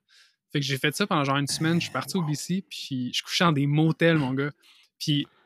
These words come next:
Speaker 1: c'était tellement hot parce que à chaque motel que tu fais, t'as l'impression d'être dans un film. Comme, c'est, c'est, c'est magique, là. C'est
Speaker 2: Ça
Speaker 1: comme
Speaker 2: me fait penser
Speaker 1: trash,
Speaker 2: à,
Speaker 1: mais c'est
Speaker 2: ouais,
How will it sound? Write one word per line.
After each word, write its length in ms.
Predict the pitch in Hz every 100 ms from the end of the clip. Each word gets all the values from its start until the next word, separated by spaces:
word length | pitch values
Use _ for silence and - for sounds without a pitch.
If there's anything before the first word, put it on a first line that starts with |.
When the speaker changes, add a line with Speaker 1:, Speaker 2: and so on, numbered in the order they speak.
| -
Speaker 1:
c'était 240 | - 160 - -
tellement 440 | 254 254 196 - -
hot 180 | 214 240 -
parce 220 | 160 160
que 220 | - 175 175 _ - _
à 100 | 156
chaque 300 | 147 - 247
motel 380 | 180 175 196 208
que 80 | 170
tu 140 | 160 -
fais, 140 | 202 214
t'as 140 | 143
l'impression 380 | 143 143 160 214
d'être 100 | 165
dans 200 | 143 147
un 140 | 139
film. 560 | 135 - 190 190 151 131 _ _ _ _ _
Comme, 260 | 175 165 160
c'est, 300 | - 160 151
c'est, 340 | - 156 143
c'est 220 | 139 151
magique, 580 | 147 175 190 170 208 -
là. 240 | 180 175 165 _ _ _ -
C'est 240 | - 151
Speaker 2:
Ça 60 | 143
Speaker 1:
comme 80 | 120
Speaker 2:
me 40 |
fait 120 | 135
penser 500 | - 214 220 220 131
Speaker 1:
trash, 200 | 113 107
Speaker 2:
à, 60 | 107
Speaker 1:
mais 200 | 143 143
c'est 540 | - - 143 139 139
Speaker 2:
ouais, 320 | 151 120 117